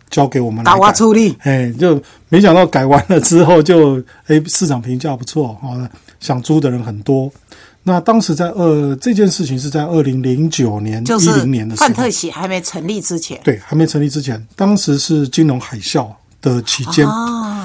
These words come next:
Speaker 1: 所以那个时候我们在做这件事的时候，刚好很多人在放无薪假，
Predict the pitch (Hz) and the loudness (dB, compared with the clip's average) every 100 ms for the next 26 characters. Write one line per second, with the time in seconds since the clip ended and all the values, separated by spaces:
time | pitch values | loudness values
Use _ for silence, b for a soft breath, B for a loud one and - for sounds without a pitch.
0 | 165 156 220 240 254 196 156 170 170 131 | -12 0 4 6 6 2 2 2 2 0
1 | 147 170 180 160 156 151 170 139 127 - | 0 0 0 0 0 0 0 -2 -2 -4
2 | 123 117 - 214 196 131 117 131 113 156 | -6 -6 -2 0 2 -2 -4 -4 0 2
3 | 147 110 110 107 143 135 110 110 123 117 | 2 0 -8 -6 -4 -4 -6 -8 -8 -8
4 | 120 | -10